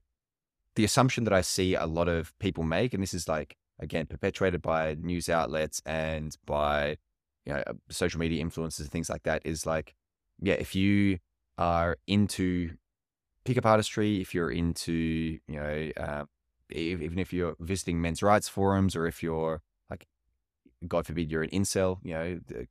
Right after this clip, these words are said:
to, you know, to these media outlets, like, you are scum, really. Like, that, that's how it's often portrayed. And if you're a part of these communities, then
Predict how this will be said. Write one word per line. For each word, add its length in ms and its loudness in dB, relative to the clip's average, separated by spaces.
to, 340 -4
you 60 -10
know, 240 -12
to 100 -8
these 180 -2
media 300 -4
outlets, 300 -6
like, 180 -2
you 140 0
are 280 2
scum, 480 0
really. 360 -4
Like, 260 -8
that, 200 -2
that's 340 -4
how 200 2
it's 120 -4
often 440 -6
portrayed. 420 -4
And 60 -8
if 120 -10
you're 100 -2
a 20 -4
part 260 0
of 80 -2
these 240 -2
communities, 640 0
then 320 0